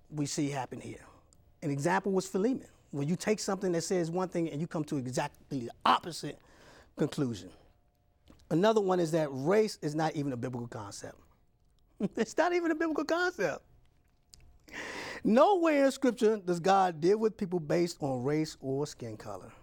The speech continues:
He deals with nations. When God refers to people, he talks about the Amorites,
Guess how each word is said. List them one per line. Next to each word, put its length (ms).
He 120
deals 280
with 140
nations. 640
When 200
God 320
refers 400
to 60
people, 240
he 80
talks 300
about 320
the 120
Amorites, 720